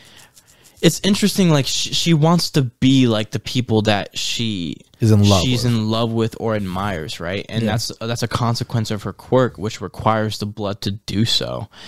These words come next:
Speaker 2: Yeah.
Speaker 1: So she's constantly craving blood, and she's now associated that, that ne-, that need as love.
Speaker 2: Yeah.
Speaker 1: You know what I mean?
Speaker 2: Like, sh-, 'cause she, like, has her moment in this fight where she takes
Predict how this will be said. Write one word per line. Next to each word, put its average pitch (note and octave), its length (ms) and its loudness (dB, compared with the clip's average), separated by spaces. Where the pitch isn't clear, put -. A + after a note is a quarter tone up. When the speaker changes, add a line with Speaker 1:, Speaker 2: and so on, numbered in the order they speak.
Speaker 2:
Yeah. D#2 80 -10
Speaker 1:
So A2+ 100 -2
she's B2 220 -2
constantly C3+ 540 0
craving A#2 560 -2
blood, G2+ 420 0
and A2+ 160 6
she's A#2 200 4
now A#2+ 240 6
associated A#2+ 840 -2
that, G2+ 320 -4
that A2+ 320 0
ne-, A2+ 340 -4
that A2 200 -4
need A#2 500 -2
as A#2 240 0
love. E2 380 -8
Speaker 2:
Yeah. A2 400 8
Speaker 1:
You A#2+ 120 0
know C3 80 2
what B2 100 2
I A#2 40 2
mean? A#2+ 300 0
Speaker 2:
Like, G#2+ 200 6
sh-, - 140 -2
'cause C3 240 6
she, C3 480 8
like, A2 180 6
has A#2 240 4
her A#2 140 6
moment G#2 600 4
in G2 180 0
this G2 340 0
fight G2 480 2
where G2 720 2
she F#2+ 520 -2
takes - 460 -2